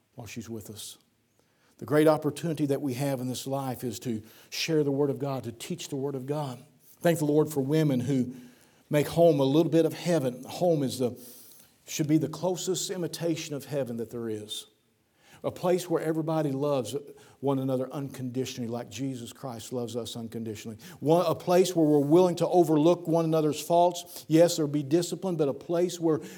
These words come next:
we love and care for one another. It ought to be a, a haven of rest instead of a shouting match or a wrestling ring. Too many times, homes are more like a boxing match,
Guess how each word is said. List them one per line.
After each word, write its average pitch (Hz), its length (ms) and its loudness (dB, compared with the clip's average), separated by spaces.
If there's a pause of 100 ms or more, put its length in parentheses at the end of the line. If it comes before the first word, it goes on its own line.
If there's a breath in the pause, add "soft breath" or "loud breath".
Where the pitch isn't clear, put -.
we 151 100 2
love 156 480 2
and 156 140 -8
care 165 240 -4
for - 100 -12
one 147 140 -4
another. - 240 -12
It 135 60 -2
ought 165 160 2
to 170 40 -4
be 165 140 4
a, - 160 2
a 139 120 -4
haven 185 480 0
of 160 140 -6
rest 156 300 2
instead 156 260 -4
of 143 80 0
a 135 80 -2
shouting 143 480 -6
match 127 300 -6
or 131 180 0 (180 loud breath)
a - 80 0
wrestling 131 600 0
ring. 131 360 -2 (1080 soft breath)
Too 214 140 6
many 214 160 6
times, 196 420 -2
homes 185 340 0
are 156 60 2
more 175 180 6
like 170 200 6
a 139 80 2
boxing 131 560 -4
match, - 500 -8